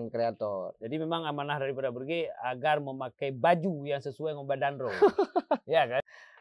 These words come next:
Speaker 1: Mam-,
Speaker 2: Oke.
Speaker 1: hati yang
Speaker 2: Oke.
Speaker 1: menteng, hmm.
Speaker 2: Pernah di politik?
Speaker 1: Pern-
Speaker 2: Balik lewat politik, Puhan?
Speaker 1: Hai, yang pertama adalah P K trauma orang yang
Speaker 2: Mm-mm.
Speaker 1: Tibra juga trauma aku.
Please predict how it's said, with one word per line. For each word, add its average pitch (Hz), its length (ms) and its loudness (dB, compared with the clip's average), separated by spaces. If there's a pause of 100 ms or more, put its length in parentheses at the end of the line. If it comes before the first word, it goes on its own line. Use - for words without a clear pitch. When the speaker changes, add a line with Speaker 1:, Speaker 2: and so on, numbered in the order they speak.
(220)
Speaker 1:
Mam-, 165 160 8
Speaker 2:
Oke. 170 160 10
Speaker 1:
hati 139 320 2
yang 165 80 10
Speaker 2:
Oke. 190 80 12
Speaker 1:
menteng, 214 300 12 (180)
hmm. 139 160 0 (800)
Speaker 2:
Pernah 220 240 12
di 220 80 8
politik? 180 480 2 (1400)
Speaker 1:
Pern- - 160 12
Speaker 2:
Balik 226 160 8
lewat 226 240 12
politik, 220 240 2
Puhan? 180 400 2 (1400)
Speaker 1:
Hai, 110 240 0
yang 104 80 -4
pertama 113 320 -2
adalah 110 160 0
P 127 80 0
K 101 160 0
trauma 123 380 2
orang 131 180 4
yang 127 120 0 (280)
Speaker 2:
Mm-mm. 135 320 -8 (960)
Speaker 1:
Tibra 139 400 8
juga 123 240 2
trauma 101 480 0
aku. 95 80 -12